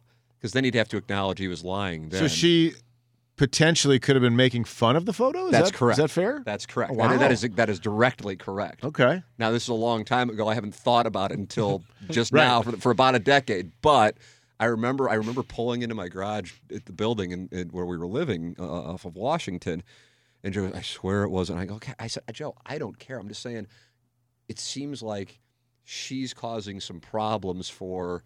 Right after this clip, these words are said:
Speaker 1: you, and then that's impacting the show." Because you and Charlie,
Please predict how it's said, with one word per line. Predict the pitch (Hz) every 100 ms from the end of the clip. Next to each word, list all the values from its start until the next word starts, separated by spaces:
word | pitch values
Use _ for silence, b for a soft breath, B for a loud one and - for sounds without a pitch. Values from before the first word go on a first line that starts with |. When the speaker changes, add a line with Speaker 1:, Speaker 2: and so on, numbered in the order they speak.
| _ _ _ _ _ _ _
Speaker 1:
you, | 98 110 110 107 107 104
and | 98 95
then |
that's | 95 92
impacting | 104 95 107 104 95 85
the |
show." | 92 - 131 113 101 92 90 87 - _ _ _ _ _ _ -
Because | 117 127 113
you | 214 160
and | 110
Charlie, | - 190 208 120 98 98